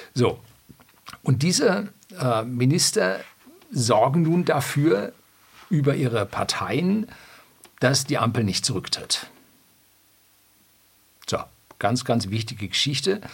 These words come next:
denn sonst würden diese Pfründe einfach verloren gehen. Und damit sitzt die Ampel im Boot. Kann nicht zurücktreten,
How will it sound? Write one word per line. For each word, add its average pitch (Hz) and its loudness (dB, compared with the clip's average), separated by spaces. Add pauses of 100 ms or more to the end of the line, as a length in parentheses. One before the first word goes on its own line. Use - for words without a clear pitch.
(540)
denn 117 2
sonst 127 2
würden 131 2
diese 120 2
Pfründe 139 2 (260)
einfach 98 -4
verloren 92 -2
gehen. - -10 (800)
Und 107 -4
damit 107 -2
sitzt - -4
die - -4
Ampel 95 -10 (180)
im 117 -2
Boot. - -10 (1500)
Kann 110 -2
nicht 95 -4
zurücktreten, 127 -2